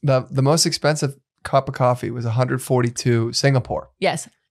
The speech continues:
Speaker 1: Which is, like, more than a hundred dollars U S.
Speaker 2: Yes. And then there was another cup that was eighty something. And the lowest was still, like, fifty.
Speaker 1: And it wasn't even, like, the, uh, you know, the, the, um,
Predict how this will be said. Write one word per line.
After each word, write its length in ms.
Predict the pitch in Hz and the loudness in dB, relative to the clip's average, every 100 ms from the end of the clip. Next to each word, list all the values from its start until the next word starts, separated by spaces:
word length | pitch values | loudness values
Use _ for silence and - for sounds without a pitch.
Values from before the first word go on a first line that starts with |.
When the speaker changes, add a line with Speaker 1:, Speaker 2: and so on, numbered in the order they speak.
| _ | _
Speaker 1:
Which 180 | 131 127 | -2 0
is, 120 | 123 | 0
like, 300 | 127 120 - - | 0 0 -4 -2
more 240 | 135 131 | 2 2
than 120 | 127 | 2
a 60 | 120 | 0
hundred 160 | 120 | 0
dollars 300 | 120 113 110 | 2 0 0
U 100 | 113 117 | -2 -4
S. 280 | 113 - - - | -4 -8 -14 -4
Speaker 2:
Yes. 340 | 226 190 - - | -2 -2 -6 -6
And 300 | 196 202 202 | -2 0 0
then 100 | 196 | 0
there 140 | 190 185 | 0 0
was 180 | 180 175 - | 0 -2 -4
another 320 | 185 220 254 | -2 0 0
cup 200 | 254 208 | 0 -2
that 40 | 175 | -2
was 140 | 170 | -4
eighty 200 | - 185 | -2 -2
something. 420 | 190 175 156 165 - | 0 -2 -2 -4 -2
And 160 | - 196 | 0 2
the 80 | 196 | 2
lowest 500 | 202 220 277 392 - | 2 0 2 0 0
was 100 | 247 | -4
still, 260 | - 254 233 | 0 -2 0
like, 200 | 208 - | 0 -2
fifty. 560 | - 226 220 - 131 - | -2 -2 -2 -4 -6 -2
Speaker 1:
And 80 | 151 | 0
it 60 | 160 | 2
wasn't 340 | 165 190 233 | 2 2 0
even, 380 | 190 190 175 143 | 0 2 2 2
like, 200 | 143 127 | 0 2
the, 220 | 135 131 | 2 4
uh, 320 | 123 120 117 - | 4 4 2 0
you 120 | 147 | 2
know, 140 | 143 143 | 2 4
the, 320 | 139 127 - | 2 0 -2
the, 280 | 131 127 123 | -2 0 2
um, 360 | 117 117 113 | 2 0 -6